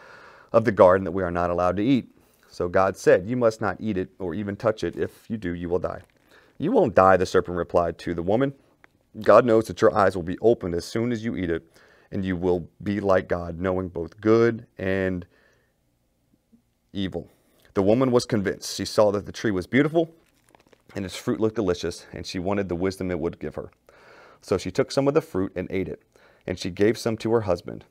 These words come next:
who was with her, and he ate it too. At that moment, their eyes were opened,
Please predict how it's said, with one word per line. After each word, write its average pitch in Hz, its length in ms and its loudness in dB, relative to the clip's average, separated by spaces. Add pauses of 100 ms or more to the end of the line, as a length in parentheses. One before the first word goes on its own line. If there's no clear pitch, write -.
(120)
who 98 100 -4
was 92 160 -2
with 92 180 0
her, 64 220 -6 (100)
and 90 160 -10
he - 280 -8
ate 90 100 -4
it 78 100 -10
too. 71 260 -8 (500)
At - 100 -2
that 117 160 6
moment, 107 300 0
their 87 120 0
eyes 92 300 -4
were 95 160 -2
opened, - 420 -8